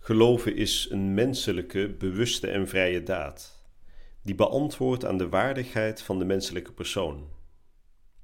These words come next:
Geloven is een kerkelijke daad. Het geloof van de kerk gaat vooraf aan ons geloof, brengt dit voort,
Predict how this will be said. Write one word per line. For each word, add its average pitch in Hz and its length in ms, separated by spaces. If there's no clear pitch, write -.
Geloven 120 420
is 101 100
een 113 160
kerkelijke 92 540
daad. 76 680
Het - 140
geloof 104 320
van 107 120
de 98 120
kerk 113 300
gaat 98 240
vooraf 95 520
aan 95 140
ons 113 240
geloof, 76 600
brengt 98 320
dit 95 180
voort, - 680